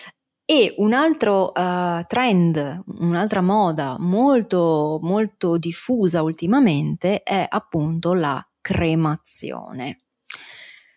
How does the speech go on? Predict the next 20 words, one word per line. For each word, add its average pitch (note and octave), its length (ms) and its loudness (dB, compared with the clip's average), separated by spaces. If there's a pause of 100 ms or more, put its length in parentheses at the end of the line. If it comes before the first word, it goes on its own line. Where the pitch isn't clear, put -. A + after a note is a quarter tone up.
(300)
La F#3 140 -4
cremazione, C#4+ 1000 0
eh, F#3 580 -2
quando, F3+ 580 -2
ehm, E3+ 1160 -8
diciamo, D#3 480 -6
l-, C3+ 360 -8 (600)
la E3 180 -2
scelta, F3 800 0 (160)
questo A3+ 360 0
sì, - 280 -4
in D#3 80 -6
questo E3 280 -4
caso G#3 320 0
sì, - 220 -4
è F#3 340 0
il F#3 180 0
defunto F3 840 2 (280)
che E3+ 140 -2
sceglie, D3 640 0